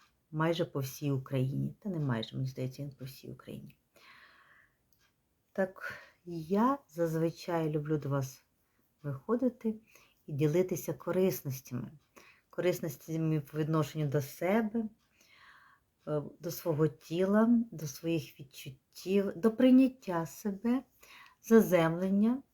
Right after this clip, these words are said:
своїх кордонів, можливості сказати "так" і "ні". А ще є таке поняття, як emotional freedom technique, тобто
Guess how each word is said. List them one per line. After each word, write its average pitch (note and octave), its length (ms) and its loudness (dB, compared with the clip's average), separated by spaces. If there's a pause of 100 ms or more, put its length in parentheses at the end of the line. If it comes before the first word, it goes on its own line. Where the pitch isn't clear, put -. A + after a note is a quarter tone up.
(180)
своїх A3 380 0
кордонів, E3+ 760 0 (640)
можливості G#3 400 6
сказати F#3 400 2
"так" E3 200 -2 (180)
і D#3+ 80 -4
"ні". F3 340 4 (800)
А F3+ 120 -6
ще B3 1040 6
є G3+ 260 -2
таке G3 300 -8
поняття, G#3+ 520 -2
як F#3 200 -4
emotional F#3 800 0 (120)
freedom D#3+ 380 -4
technique, B3 340 -4
тобто E3+ 560 2